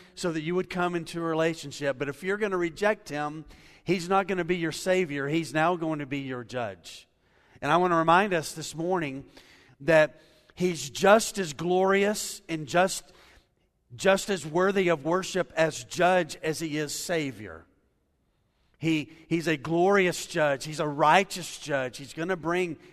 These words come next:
justice in the right way, and he, he should be worshiped, and we want him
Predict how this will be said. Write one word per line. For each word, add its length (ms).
justice 600
in 80
the 100
right 220
way, 300
and 80
he, 160
he 100
should 240
be 140
worshiped, 500
and 140
we 100
want 300
him 320